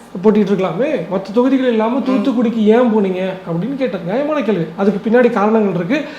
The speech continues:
Speaker 1: அது என்ன காரணம்னு ஊர் அறியும், உலக அறியும். அவரை எதிர்த்து அக்கா தமிழிசை போட்டி போட்டாங்க, அதுக்கும் என்ன காரணம் அப்படிங்கிறது ஊர் அறியும், உலக அறியும். இப்படிலாம் பேசுங்கண்ணே, வாங்கண்ணே, பிரச்சனையே இல்லைண்ணே. நம்ம வந்து
Speaker 2: உருப்படியான அரசியல் பேசுங்க அப்படின்றாங்க எல்லாரும்.
Speaker 1: மக்களுக்கான அரசியல் பேசுறதுக்கு இங்க
Speaker 2: ம்.
Speaker 1: மக்களுக்கு ஆயிரம் பிரச்சனை இருக்கு.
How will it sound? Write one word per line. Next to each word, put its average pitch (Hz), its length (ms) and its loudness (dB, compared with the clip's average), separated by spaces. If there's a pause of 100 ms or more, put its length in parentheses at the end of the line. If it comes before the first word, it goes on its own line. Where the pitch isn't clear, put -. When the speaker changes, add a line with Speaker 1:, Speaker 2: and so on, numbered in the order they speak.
(120)
Speaker 1:
அது 208 160 6
என்ன 226 160 8
காரணம்னு 220 420 4
ஊர் 214 160 6
அறியும், 220 280 2
உலக 202 220 2
அறியும். 202 360 0 (600)
அவரை 226 280 12
எதிர்த்து 285 280 8
அக்கா 247 220 2
தமிழிசை 233 460 4
போட்டி 220 200 4
போட்டாங்க, 202 440 2 (120)
அதுக்கும் 247 380 4
என்ன 220 160 6
காரணம் 208 400 2
அப்படிங்கிறது 196 480 0
ஊர் 208 160 4
அறியும், 214 260 0
உலக 196 180 -4
அறியும். 190 200 -4
இப்படிலாம் 294 400 -4
பேசுங்கண்ணே, 247 360 -2
வாங்கண்ணே, 214 260 -2 (460)
பிரச்சனையே 285 320 -4
இல்லைண்ணே. 180 280 0 (720)
நம்ம 202 180 2
வந்து 214 180 2
Speaker 2:
உருப்படியான 254 500 6
அரசியல் 285 420 2
பேசுங்க 247 360 4 (340)
அப்படின்றாங்க 214 600 0
எல்லாரும். 196 200 -2
Speaker 1:
மக்களுக்கான 269 400 0
அரசியல் 214 280 0
பேசுறதுக்கு 208 380 -2
இங்க 185 120 -2
Speaker 2:
ம். - 20 -2
Speaker 1:
மக்களுக்கு 214 340 -4
ஆயிரம் 220 220 -2
பிரச்சனை 214 280 -2
இருக்கு. 170 220 -6